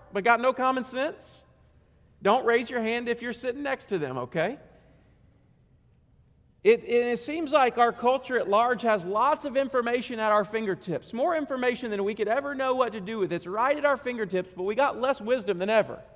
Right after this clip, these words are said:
Come on, can I get a witness? Have you watched the news lately? All right, fair, fair enough. Our culture has fulfilled what, what Paul says in Romans chapter one, verse twenty-two, "Claiming to be wise,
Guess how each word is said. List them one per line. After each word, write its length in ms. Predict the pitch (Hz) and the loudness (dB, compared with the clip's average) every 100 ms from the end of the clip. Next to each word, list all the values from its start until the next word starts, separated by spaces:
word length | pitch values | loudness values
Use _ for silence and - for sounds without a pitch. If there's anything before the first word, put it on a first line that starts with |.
| _ _ _ _ - | _ _ _ _ -6
Come 160 | - 208 | -4 -2
on, 120 | 175 | -4
can 140 | 180 | -4
I 60 | 175 | -4
get 160 | 175 | -2
a 40 | 180 | -2
witness? 320 | 196 - 240 - - _ _ _ _ _ - | -2 -4 -14 -18 -20 _ _ _ _ _ -6
Have 120 | 170 | -4
you 100 | 190 | 2
watched 300 | 202 208 - | 4 4 0
the 100 | 196 | -4
news 260 | 196 214 - | -2 -2 -4
lately? 420 | 214 - 233 233 - _ _ _ | -6 -4 -8 -8 -16 _ _ _
All 180 | - 175 | -8 -6
right, 220 | 147 127 - | -4 -6 -4
fair, 240 | 170 175 170 - | -4 -4 -8 -12
fair 140 | 160 | -10
enough. 240 | 156 127 123 _ _ _ _ _ _ _ _ _ _ _ _ _ _ _ _ _ - | -8 -12 -14 _ _ _ _ _ _ _ _ _ _ _ _ _ _ _ _ _ -4
Our 200 | 226 311 | 0 0
culture 400 | 285 247 233 247 | 2 0 0 -2
has 140 | 214 | -2
fulfilled 540 | - 185 - 226 226 190 | -2 -6 -2 0 0 2
what, 460 | 170 151 - - - | 2 0 -4 -18 -2
what 200 | 180 180 | -2 0
Paul 260 | 208 254 | 0 0
says 300 | 247 226 190 | 0 -2 -2
in 80 | 185 | -2
Romans 420 | 175 208 240 220 - | 0 0 0 -6 -4
chapter 360 | 226 214 208 | 0 0 0
one, 360 | 180 190 220 208 | -2 2 0 0
verse 240 | 185 180 | -2 -4
twenty-two, 640 | - 196 202 190 - 240 214 | -6 -4 -2 -2 -6 -10 -10
"Claiming 600 | - 240 277 285 285 254 | -4 -2 -2 -4 -8 -8
to 80 | |
be 120 | 247 233 | -6 0
wise, 720 | 220 240 165 147 226 - | 2 4 4 2 -2 -12